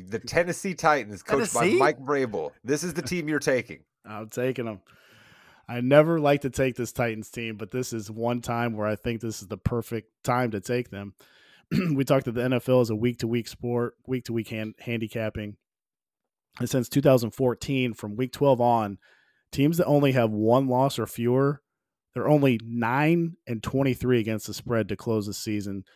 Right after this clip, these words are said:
Speaker 3: including five and twenty-one against the spread when not laying double digits. That's what we have here with Philly. You get a team that's, that's kinda overvalued in the market. And the Titans are number one versus run D V O A.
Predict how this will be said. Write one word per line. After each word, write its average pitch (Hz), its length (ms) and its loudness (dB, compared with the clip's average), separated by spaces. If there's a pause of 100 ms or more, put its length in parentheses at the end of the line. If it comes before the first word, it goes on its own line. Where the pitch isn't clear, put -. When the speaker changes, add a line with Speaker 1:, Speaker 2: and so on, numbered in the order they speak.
(460)
Speaker 3:
including 135 520 4
five 151 520 2
and 151 120 -2
twenty-one 127 500 2
against 113 300 -4
the 107 80 -12
spread 110 320 0
when 104 220 -6
not 110 260 -2
laying 110 240 -4
double 107 220 -4
digits. 104 500 -6 (480)
That's 123 180 -4
what 123 100 0
we 120 120 -2
have 113 240 -2
here 113 160 -2
with 101 100 -6
Philly. 113 500 -2 (800)
You 127 100 -6
get 120 120 4
a 104 60 -2
team 123 240 -4
that's, 107 340 -6
that's 123 160 -12
kinda 120 260 -6
overvalued 113 680 2
in 107 80 -2
the 104 40 -6
market. 110 520 -6 (500)
And 127 80 -8
the 123 60 -2
Titans 139 440 0
are 120 120 -2
number 131 420 2
one 120 400 6
versus 110 400 -2
run 110 400 0
D 113 160 0
V 110 180 0
O 107 160 2
A. 95 280 -4